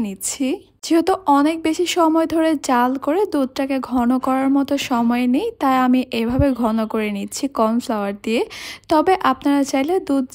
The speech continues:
জাল করে ঘন করে সেই দুধটাও এখানে ব্যবহার করতে পারেন। যেহেতু আমি এখানে কর্নফ্লাওয়ার দিয়েছি, তাই অনবরত নাড়তে থাকতে হবে শুরু থেকে শেষ পর্যন্ত। কিছুক্ষণ জাল করে নেওয়ার পর দেখতেই পারবেন এই দুধটা ঘন হওয়া শুরু করেছে।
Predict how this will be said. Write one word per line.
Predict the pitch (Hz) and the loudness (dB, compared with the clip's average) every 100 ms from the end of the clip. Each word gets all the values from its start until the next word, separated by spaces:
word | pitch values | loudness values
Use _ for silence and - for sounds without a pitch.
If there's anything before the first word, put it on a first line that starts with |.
| 240 | -2
জাল | 220 233 233 | 0 0 -2
করে | 247 269 - - | 0 0 0 0
ঘন | 262 233 247 | 0 0 0
করে | 240 349 - | -2 -2 -2
সেই | 277 247 | -2 -2
দুধটাও | 240 233 - 359 370 | -2 -4 -2 0 0
এখানে | 285 254 240 | 0 0 0
ব্যবহার | 208 247 226 226 | -4 -4 -6 -8
করতে | 202 208 202 | -10 -10 -6
পারেন। | 196 214 392 - _ - | -4 -4 -6 -10 _ 0
যেহেতু | 294 311 381 | 2 4 4
আমি | 330 311 | 4 2
এখানে | 294 320 311 - | 0 -2 -2 0
কর্নফ্লাওয়ার | 262 262 269 254 247 240 | 0 0 0 -2 -2 -6
দিয়েছি, | 233 240 - 381 381 | -8 -6 -4 -4 -2
তাই | 285 277 262 | -2 -2 -2
অনবরত | 254 277 285 294 294 415 311 | 0 2 2 0 0 0 2
নাড়তে | 240 233 240 240 | 0 -2 -6 -4
থাকতে | 233 - 247 | -6 -6 -4
হবে | 247 247 427 - | -4 0 0 2
শুরু | 269 262 | 0 0
থেকে | 269 269 262 - | -2 -4 -4 -4
শেষ | 254 - - | -4 -6 -6
পর্যন্ত। | 220 202 214 214 226 294 - _ - | -6 -6 -6 -4 -4 -4 -6 _ -4
কিছুক্ষণ | 311 320 330 381 339 | -2 -2 0 2 4
জাল | 311 302 | 4 4
করে | 330 320 320 | 2 4 4
নেওয়ার | 320 320 | 2 2
পর | 349 349 - | 0 0 0
দেখতেই | 269 - 285 285 | -4 -2 -4 0
পারবেন | 233 220 302 453 349 | 0 0 -4 -4 -4
এই | 277 | 0
দুধটা | 277 269 - 294 254 | 0 0 -2 -4 -2
ঘন | 262 254 277 | 2 2 2
হওয়া | 285 269 | 0 -2
শুরু | 269 233 214 | -2 -4 -4
করেছে। | 208 202 214 - | -4 -4 -6 -4